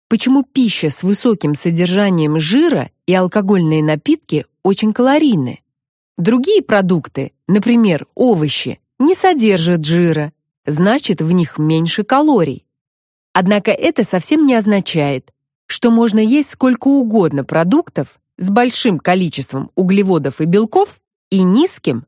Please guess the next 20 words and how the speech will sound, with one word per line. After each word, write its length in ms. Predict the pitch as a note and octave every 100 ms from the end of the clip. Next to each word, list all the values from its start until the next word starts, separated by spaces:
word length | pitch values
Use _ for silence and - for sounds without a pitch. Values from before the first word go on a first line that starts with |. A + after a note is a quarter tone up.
| _
жиров 600 | E3 D#3+ D4+ A3+ E3+ - _ _ _
и 100 | A3
не 120 | G3
думать 360 | E3 A3 A#3+ F3+
о 60 |
калорийности. 920 | D3+ F3+ G3 A#3+ A3 D#3 C3+ - B2 - _ _ _ _ _ _
Энергетический 880 | G3+ A#3+ B3+ A3 C4 E4 - G#3 G3+
баланс 460 | F3 G3+ A3+ G3+
организма 580 | F#3 E3 F#3+ C4+ D#4+ G3
нарушается, 880 | D#3 F3+ F3+ - D4 D4+ - - B2+ _ _ _
если 320 | C4 F#4+ -
употреблять 640 | C4 G#3 G3+ G#3 A3+ D4+ -
много 340 | F#3+ G#3 G3+
калорий, 640 | A3+ D4 D#4 C4 D3+ C3+ - _ -
независимо 720 | C4 C4 C#4+ B3+ F#3+ D#3+ D#3
от 100 | D3+
содержания 760 | - D#3 D#3+ D3 F#3 E3+ D3+ C#3
в 100 | -
пище 420 | A#3 B3 - C#4+
жира. 500 | B3 A#3+ E3 B2